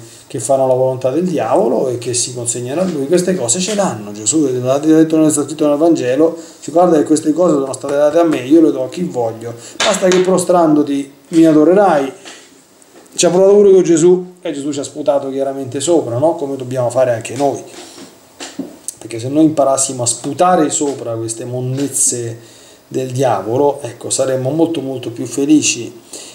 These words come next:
e lui ci avrebbe molto, molto meno potere, eh, perché il diavolo è forte con i deboli e deboli con i forti, è grande con i piccoli e piccolo con i grandi, quindi, ecco, non, eh,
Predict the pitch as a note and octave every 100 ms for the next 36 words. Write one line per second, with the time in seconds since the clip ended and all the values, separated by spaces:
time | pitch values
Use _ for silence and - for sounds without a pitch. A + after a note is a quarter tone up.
0 | - C#3+ E3 E3 C#3+ D3 D3 D#3 F3 F3
1 | D3 D3 D3 C#3 C#3+ C#3 B2 B2+ B2+ A2
2 | F#2+ A2 A2 G2+ G2+ - G#2+ G#2+ G#2 F#2+
3 | - - - - A2 A2+ A#2 A2+ B2+ E3
4 | E3+ D3 C3+ C3 B2 B2 - - _ _
5 | - F3 F3 D#3+ D3 C#3+ D3 E3+ D3 C3+
6 | B2+ C#3+ C3+ C3 B2 C3 B2+ D3+ B2+ -
7 | A#2 A#2 D3 D#3 D3+ C3+ C#3 C#3 E3 E3+
8 | B2+ A#2+ A#2 A2+ - - A#2+ A2+ A2+ A#2
9 | B2 G#2 F#2+ G2 G#2+ G2+ F#2+ F2+ - -
10 | - - - - - - _ A#2 - -
11 | A#2 A#2 A2+ A2+ G#2+ D#3